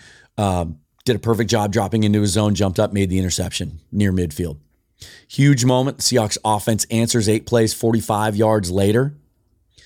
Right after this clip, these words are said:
They convert two fourth downs on passing plays on this drive, including the touchdown to Marquise Goodwin, who made an incredible diving catch on this one on fourth and one.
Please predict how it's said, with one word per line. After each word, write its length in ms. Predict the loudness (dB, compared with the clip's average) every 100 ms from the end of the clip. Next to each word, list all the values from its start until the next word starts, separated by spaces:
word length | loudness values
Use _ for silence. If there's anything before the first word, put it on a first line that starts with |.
| -20 -20 _ _ _
They 120 | -2
convert 460 | 0 2 0 0 _
two 580 | 0 4 4 4 2 -2
fourth 500 | -6 2 4 4 2
downs 420 | 0 2 2 2
on 100 | 0
passing 400 | -2 -4 -2 -4
plays 300 | 0 2 2
on 240 | 2 2 2
this 180 | 2 0
drive, 580 | 0 0 2 0 -2 -6
including 500 | -6 -2 2 4 4
the 80 | 4
touchdown 600 | 2 0 0 0 0 -2 -10 -20 -6
to 100 | 0
Marquise 340 | 0 2 2
Goodwin, 320 | 2 2 2 2
who 100 | 2
made 200 | 0 0
an 60 |
incredible 560 | -4 -4 0 0 2 0
diving 400 | 0 0 -2 -2
catch 420 | -2 -2 -6 -10 _ -20 -20 -4
on 160 | 0 2
this 180 | 2
one 140 | 0 0
on 140 | -2
fourth 520 | -6 -4 2 2 2
and 180 | 2 4
one. 440 | 4 4 2 0